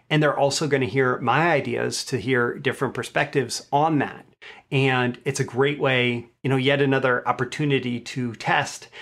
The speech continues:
and even to see different perspectives on, uh, how to improve a, a single piece of copy. And that's part of B T M S Insiders membership if you do become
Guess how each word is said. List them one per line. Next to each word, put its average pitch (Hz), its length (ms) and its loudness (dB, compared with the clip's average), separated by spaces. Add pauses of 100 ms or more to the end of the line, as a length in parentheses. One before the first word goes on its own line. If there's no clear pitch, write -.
(180)
and 143 140 4
even 139 240 2
to 139 160 0
see 135 400 -2
different 143 420 -2
perspectives - 880 -4 (480)
on, 120 640 2 (560)
uh, 135 120 0
how 147 220 2
to 147 60 4
improve 135 340 2
a, 123 380 0
a - 80 -8
single 139 280 0
piece - 320 -8 (120)
of 123 580 -4
copy. 143 440 -2 (640)
And 151 440 2 (1300)
that's 185 240 2
part 170 260 2
of 147 80 0
B 147 120 -2
T 143 120 -4
M 143 80 2
S 135 160 -2
Insiders 127 440 0
membership 123 640 0
if 123 200 -8
you 135 80 0
do 135 120 -2
become 123 560 -2